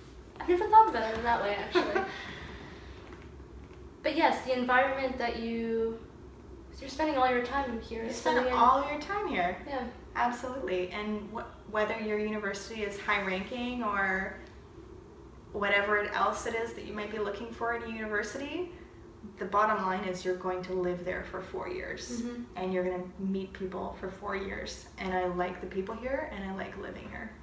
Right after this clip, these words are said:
Speaker 1: Mm-hmm. And since you spent university here and didn't decide to move elsewhere for your career or, like, launching your career,
Speaker 2: Mm-hmm.
Speaker 1: um, especially being involved in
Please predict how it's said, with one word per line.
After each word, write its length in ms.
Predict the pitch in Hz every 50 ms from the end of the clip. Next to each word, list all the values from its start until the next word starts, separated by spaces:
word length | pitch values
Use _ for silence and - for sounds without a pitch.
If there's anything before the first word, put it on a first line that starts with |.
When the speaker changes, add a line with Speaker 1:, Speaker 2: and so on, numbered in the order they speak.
| - 240
Speaker 1:
Mm-hmm. 200 | 233 240 247 247 240 - - - - - - - -
And 120 | 247 247 247
since 200 | 277 262 233 -
you 60 | -
spent 360 | - - - 254 254 254 247
university 500 | 240 233 226 214 220 226 226 - - 254 233 196
here 420 | 202 208 208 208 208 208 208 208 208
and 200 | 214 208 208 208
didn't 220 | 214 220 226 226
decide 420 | 226 214 - - 214 208 208 208 208
to 100 | - 214
move 420 | 214 208 214 214 214 214 208 214 - - - - - - - - - -
elsewhere 540 | 226 233 240 - - - 247 226 226 226 -
for 80 | 233 226
your 480 | 220 214 214 208 208 - - 214 226 233 - - -
career 560 | - - 226 226 233 262 277 226 220 - - -
or, 140 | 226 226
like, 180 | 220 - - 208
launching 440 | 220 226 233 - 320 - - 247 220
your 120 | 202 202 208 208 -
career, 400 | - - 165 180 196 214 - - 208
Speaker 2:
Mm-hmm. 360 | 185 180 190 214 226 - -
Speaker 1:
um, 580 | 214 214 214 214 208 208 208 208 202 208 214 - -
especially 460 | - - - 247 247 240 - 277 254 233
being 200 | 247 240 233 226
involved 360 | 220 202 214 214 220 220 233
in 380 | 226 220 220 226 220 220 -